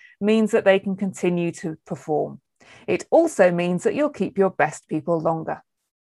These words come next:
Four, you create marketing filters as well as funnels. When we talk about systemizing a marketing operation, most people immediately think of those marketing tools that bring more customers your way, i e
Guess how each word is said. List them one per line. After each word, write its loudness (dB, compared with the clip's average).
Four, 8
you 2
create 4
marketing 0
filters 2
as 0
well 8
as 2
funnels. -2
When 0
we 6
talk 2
about 4
systemizing 0
a 2
marketing 0
operation, 0
most 2
people 2
immediately 2
think 0
of 0
those 2
marketing 0
tools -2
that -2
bring 6
more 2
customers -4
your 2
way, 0
i 6
e 2